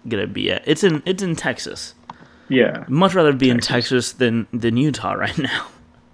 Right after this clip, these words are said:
Speaker 2: Yeah, absolutely. Especially when, uh, you're Jordan Love and your neighbors rat on you for smoking weed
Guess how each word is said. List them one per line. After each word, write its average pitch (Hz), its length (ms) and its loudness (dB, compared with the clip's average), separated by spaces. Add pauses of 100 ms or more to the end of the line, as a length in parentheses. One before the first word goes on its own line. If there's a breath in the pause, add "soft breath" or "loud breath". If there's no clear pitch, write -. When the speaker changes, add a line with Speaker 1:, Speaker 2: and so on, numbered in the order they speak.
(420 loud breath)
Speaker 2:
Yeah, 160 180 8
absolutely. 120 720 0
Especially 131 500 2
when, 113 380 0 (200)
uh, 101 280 -2 (400)
you're 110 180 0
Jordan 107 320 2
Love 110 240 2
and 101 80 2
your 101 100 0
neighbors 101 440 -2
rat 98 180 -4
on 95 160 -4
you 101 140 -6
for - 160 -10
smoking 101 440 -6
weed 104 280 -2